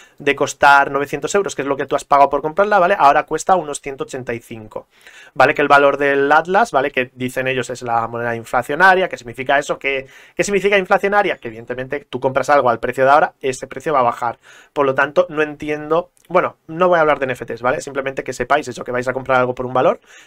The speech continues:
y ese valor va a ir disminuyendo. No sé qué inversión en el futuro va, va a suponer esto, ¿vale? Y luego para que lo veáis, ¿vale? El tema del precio, el precio está aquí, que este es el precio de compra que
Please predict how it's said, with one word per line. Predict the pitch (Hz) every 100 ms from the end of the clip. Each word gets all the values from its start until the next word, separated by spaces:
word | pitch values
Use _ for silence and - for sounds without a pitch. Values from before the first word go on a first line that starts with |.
| -
y | 135
ese | 135
valor | 127 139 160
va | 135
a |
ir | 135 131
disminuyendo. | 127 127 123 113 110 117
No | 123
sé | -
qué | 127
inversión | 120 117 139 135
en | 127
el |
futuro | 123 123 143
va, | 127 123 131
va |
a | 127
suponer | 123 120 113
esto, | 110 - - - - - -
¿vale? | 135 147
Y |
luego | 139
para | 135 139 151 - -
que | 151
lo | 135
veáis, | 143 160 - -
¿vale? | 139
El | 135
tema | 131 131
del | 131
precio, | 151 180
el | 160
precio | 127 127
está | -
aquí, | 131 170 190 202
que | -
este | 123 127
es |
el | 120
precio | 127 -
de |
compra | - 143 156 180 190
que | - 120 117